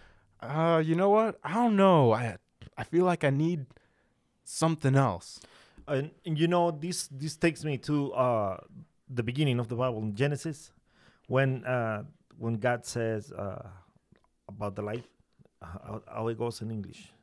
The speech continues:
Speaker 2: In Spanish,
Speaker 1: Mm-hmm.
Speaker 2: "Hágase la luz" in, in English.
Speaker 1: Yeah. Uh, "Let there be light."
Speaker 2: "Let there be light." You see? And, and God said that, and, and God being an eternal God, his words are eternal. And we,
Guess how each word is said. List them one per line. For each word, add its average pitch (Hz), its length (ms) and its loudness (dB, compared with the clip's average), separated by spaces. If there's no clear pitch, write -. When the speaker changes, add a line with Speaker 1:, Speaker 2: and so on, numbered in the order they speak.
Speaker 2:
In 101 160 -8
Spanish, 117 300 -6
Speaker 1:
Mm-hmm. 95 280 -12
Speaker 2:
"Hágase 107 240 -10
la 107 60 -6
luz" 120 360 -12
in, 110 220 -10
in 117 120 -10
English. 120 320 -12
Speaker 1:
Yeah. 113 200 2
Uh, 120 320 6
"Let 120 200 2
there 123 100 0
be 117 100 0
light." 120 240 2
Speaker 2:
"Let 113 340 -10
there 113 220 -4
be 101 160 -12
light." 78 340 -18
You - 60 -20
see? - 160 -18
And, 151 240 0
and 135 200 -2
God 147 180 0
said 135 300 -4
that, 147 260 6
and, 120 400 -6
and 139 380 0
God 160 320 6
being 147 280 -2
an 139 120 2
eternal 151 460 -2
God, 131 380 -2
his 151 300 -6
words 147 560 2
are 127 220 0
eternal. 113 640 -4
And 120 160 -2
we, 131 140 -2